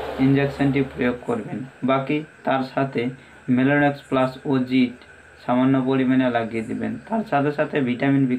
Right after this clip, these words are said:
complex ইনজেকশনটি অবশ্যই লাগাবেন। তো আমার এই ভিডিওটা যদি আপনাদের ভালো লেগে থাকে, তাহলে অবশ্যই like, share, comment করবেন এবং তার সাথে subscribe করে bell আইকনটি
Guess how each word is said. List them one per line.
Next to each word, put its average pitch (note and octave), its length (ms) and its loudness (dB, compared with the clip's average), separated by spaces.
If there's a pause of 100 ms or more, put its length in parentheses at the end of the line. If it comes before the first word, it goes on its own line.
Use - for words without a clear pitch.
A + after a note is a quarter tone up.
complex C3 460 -4 (680)
ইনজেকশনটি B2+ 600 2 (120)
অবশ্যই A#2+ 440 -2 (560)
লাগাবেন। A#2 500 -2 (1900)
তো C3+ 100 -6 (300)
আমার D3 180 4 (140)
এই C#3 80 4 (140)
ভিডিওটা C#3 460 2
যদি C3+ 180 2 (160)
আপনাদের C3+ 380 2 (120)
ভালো C3 240 -2
লেগে C3+ 280 2
থাকে, C3 220 0 (360)
তাহলে B2 220 0 (100)
অবশ্যই B2+ 400 -2
like, B2 160 2 (100)
share, B2+ 260 0
comment B2 360 2
করবেন A#2+ 300 -2 (180)
এবং B2 180 -2 (140)
তার B2 220 0
সাথে B2 260 -2 (460)
subscribe B2 480 -2 (100)
করে G#2 220 -4
bell A#2+ 180 -2
আইকনটি A#2 380 -4